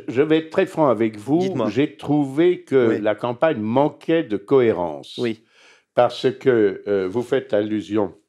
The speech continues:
Speaker 1: à ce, ce discours de
Speaker 2: Valmy ?
Speaker 1: Pardon ?
Speaker 2: La dalle d'Argenteuil ou
Speaker 1: De la
Speaker 2: bien
Speaker 1: dalle d'Argenteuil,
Speaker 2: Ouais, ouais.
Speaker 1: absolument. Ce discours de la dalle d'Argenteuil,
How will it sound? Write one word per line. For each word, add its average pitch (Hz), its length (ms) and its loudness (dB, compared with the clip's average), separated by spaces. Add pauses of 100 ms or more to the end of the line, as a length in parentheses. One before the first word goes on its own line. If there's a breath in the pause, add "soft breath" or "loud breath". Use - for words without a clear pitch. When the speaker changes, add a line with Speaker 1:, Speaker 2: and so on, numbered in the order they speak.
(880)
Speaker 1:
à 110 140 4
ce, 87 520 -4 (300 soft breath)
ce - 160 -8
discours 110 880 0
de 82 800 -2 (400)
Speaker 2:
Valmy ? 123 380 -6 (840 soft breath)
Speaker 1:
Pardon ? 117 360 2 (100)
Speaker 2:
La 117 100 0
dalle 127 160 0
d'Argenteuil 135 540 -2
ou 120 80 -4
Speaker 1:
De 113 80 4
la 113 80 4
Speaker 2:
bien 110 80 2
Speaker 1:
dalle 131 160 4
d'Argenteuil, 110 480 0
Speaker 2:
Ouais, 117 80 -2
ouais. 110 60 -2
Speaker 1:
absolument. 85 460 -10 (300 soft breath)
Ce - 120 -6
discours 123 360 0
de 110 80 2
la 98 160 2
dalle 104 220 0
d'Argenteuil, 117 720 -2